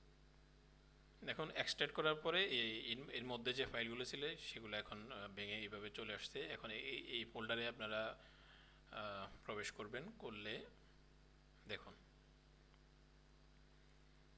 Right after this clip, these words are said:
এখানে অনেক কিছু রয়েছে। সেখানে উইন্ডোজ ড্রাইভার নামে যে ফোল্ডারটি থাকবে, এই উইন্ডোজ ড্রাইভার ফোল্ডারটিতে প্রবেশ করবেন।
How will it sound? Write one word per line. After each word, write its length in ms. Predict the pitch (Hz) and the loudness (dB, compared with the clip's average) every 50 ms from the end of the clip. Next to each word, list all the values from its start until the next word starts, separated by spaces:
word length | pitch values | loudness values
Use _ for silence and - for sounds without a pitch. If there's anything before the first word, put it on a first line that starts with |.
| - - - - - - - - - - - - - - - | -20 -20 -20 -20 -20 -20 -20 -20 -20 -20 -20 -20 -16 -10 -8
এখানে 240 | - - 147 135 131 | -2 0 2 4 4
অনেক 200 | 131 127 127 - | 4 2 0 2
কিছু 240 | - 139 135 - | 0 2 2 4
রয়েছে। 220 | 143 139 135 160 156 | 2 2 2 2 0
সেখানে 320 | 147 - 135 113 110 120 - - | 0 0 2 2 2 2 0 2
উইন্ডোজ 480 | 131 139 143 143 139 147 147 139 131 | 0 2 2 6 8 10 10 10 8
ড্রাইভার 320 | - 131 127 127 127 131 131 | 8 10 10 10 10 8 6
নামে 220 | 135 135 135 135 | 6 6 6 4
যে 140 | 131 131 117 | 4 2 2
ফোল্ডারটি 420 | 113 113 113 113 113 113 117 139 | 2 2 0 0 0 0 0 0
থাকবে, 340 | 127 - 120 - - - 143 | 0 0 -2 -2 0 0 0
এই 240 | 175 - 120 113 117 | 2 2 2 0 0
উইন্ডোজ 440 | - 123 120 123 117 117 120 113 113 | 0 -2 -2 0 2 2 2 2 2
ড্রাইভার 500 | - 113 110 110 113 120 123 143 151 - - - - - - - - - - 226 - - | 4 6 6 6 6 4 2 2 0 -6 -10 -16 -20 -20 -20 -20 -20 -20 -20 -14 -8 -4
ফোল্ডারটিতে 500 | 120 110 110 107 107 - 113 104 - 113 | -2 0 0 0 0 -2 -4 -4 -4 -4
প্রবেশ 320 | - 120 110 104 101 - | -2 -2 -4 -4 -4 -6
করবেন। 380 | - - 107 110 123 127 156 | -6 -8 -8 -6 -6 -6 -8